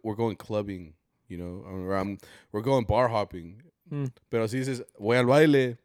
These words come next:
Speaker 1: you already know what you're getting yourself into, you know, like,
Speaker 2: Yeah.
Speaker 1: the dresses all the way hasta arriba,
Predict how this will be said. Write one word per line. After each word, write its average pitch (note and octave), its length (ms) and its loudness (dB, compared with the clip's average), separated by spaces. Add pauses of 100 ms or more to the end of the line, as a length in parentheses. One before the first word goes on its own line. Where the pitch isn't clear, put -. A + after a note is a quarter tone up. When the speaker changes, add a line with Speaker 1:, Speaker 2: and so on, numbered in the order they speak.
Speaker 1:
you A2+ 120 0
already A#2+ 180 4
know A#2 120 2
what G#2 140 -2
you're G2+ 60 -10
getting G#2 160 -2
yourself F#2+ 260 -6
into, A2 240 -6
you F#2 120 -6
know, F2+ 140 -6
like, D3 60 -6
Speaker 2:
Yeah. C3 180 -2 (460)
Speaker 1:
the F#2 80 -8
dresses G#2+ 360 0
all G#2+ 120 4
the G#2+ 60 0
way A2 140 2
hasta G#2+ 240 0
arriba, G#2 520 -2